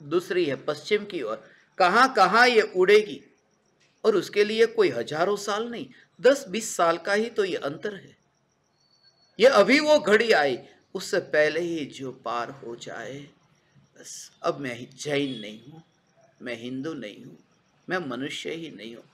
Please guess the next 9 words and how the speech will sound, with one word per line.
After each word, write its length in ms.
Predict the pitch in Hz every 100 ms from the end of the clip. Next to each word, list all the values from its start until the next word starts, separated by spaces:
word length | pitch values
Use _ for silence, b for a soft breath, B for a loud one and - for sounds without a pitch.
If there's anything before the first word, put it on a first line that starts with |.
| 165
मेरी 280 | 214 247 214
रुचि 440 | 165 190 - 190 -
एकमात्र 640 | 160 160 135 120 127 170
चैतन्य 600 | - 113 110 - 110 92
में 160 | 95 -
है, 180 | - _ - - 403 381 381 381 392 403 - - - - - _ -
एकमात्र 760 | 196 226 220 156 139 143 143 131
चैतन्य 680 | - 120 123 - 117 113
में। 200 | 101 _